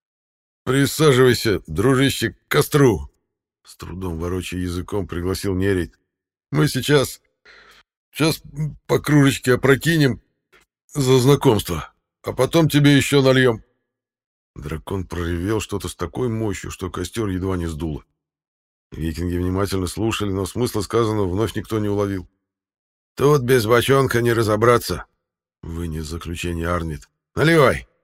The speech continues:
И чур только дракона поим по очереди!» Исполинский ящер слегка подтянулся. В круг света влезло самое начало огромного тела. Когтистые лапы заскребли по камням, дробя крепчайшие валуны в пыль.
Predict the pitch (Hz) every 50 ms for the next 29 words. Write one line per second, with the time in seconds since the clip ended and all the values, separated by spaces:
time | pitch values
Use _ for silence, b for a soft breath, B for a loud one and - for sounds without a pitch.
0 | _ _ _ _ _ _ _ - - 120 123 - 147 170 165 135 151 165 151 139
1 | 151 151 127 131 156 147 - - 175 170 160 - - 147 151 156 151 - 160 160
2 | 160 151 147 135 - 135 127 131 117 117 95 - _ _ _ _ _ _ _ _
3 | _ _ _ _ _ _ _ _ _ _ _ _ - - _ - 78 80 82 87
4 | 85 - - - 87 87 90 95 92 - - 90 80 - - 87 85 - 90 85
5 | - 85 80 - - 82 85 92 113 120 113 - - 92 85 _ _ _ _ _
6 | _ _ _ _ _ - - - 95 107 98 - - - 98 117 107 - 107 95
7 | 98 104 110 107 98 95 92 90 - 101 101 98 98 98 98 104 95 - 110 101
8 | 90 85 85 85 90 90 90 87 87 90 85 80 - - 107 107 98 87 - -
9 | _ _ _ _ _ _ - 80 - - - 90 - - - 95 90 95 107 104
10 | - 95 90 87 87 - - 82 87 78 87 110 127 113 107 101 - 95 98 98
11 | 101 104 101 95 87 - _ _ _ - 78 80 92 92 90 95 90 - 92 95
12 | 90 - 101 98 90 - - 90 90 92 95 98 95 92 85 - _ - 98 98
13 | 87 80